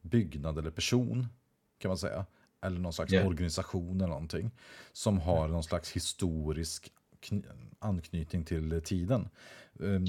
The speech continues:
Speaker 1: sen är det Phil Eklunds sätt att se på det, men det är, alltså, är man historiskt in-, historieintresserad som jag är, så här: "Åh, är det Hansan? Okej, men den känner man ju till." Så här, men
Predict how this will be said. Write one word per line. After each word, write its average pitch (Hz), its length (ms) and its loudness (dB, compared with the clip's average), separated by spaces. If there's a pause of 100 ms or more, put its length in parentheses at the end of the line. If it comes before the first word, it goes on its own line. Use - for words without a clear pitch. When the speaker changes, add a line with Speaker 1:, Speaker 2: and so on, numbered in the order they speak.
Speaker 1:
sen 117 260 4
är 110 60 6
det 107 60 4
Phil 117 220 6
Eklunds 123 360 4
sätt 101 200 4
att 90 60 0
se 82 140 0
på 78 160 -2
det, 78 80 -2
men 95 140 4
det 101 160 8
är, 98 200 4
alltså, 101 420 0 (460)
är 107 160 4
man 101 340 6
historiskt 95 540 2
in-, 107 140 6 (140)
historieintresserad 92 800 2
som 95 160 2
jag 127 220 6
är, 90 40 4
så 101 100 2
här: - 140 2
"Åh, 95 540 2
är 95 120 -2
det 85 60 -4
Hansan? 101 680 0
Okej, 87 280 -2
men 90 140 0
den 123 140 6
känner 113 200 2
man 104 100 6
ju 95 60 -2
till." 80 200 -4
Så - 80 -4
här, 82 80 -2
men 87 140 -4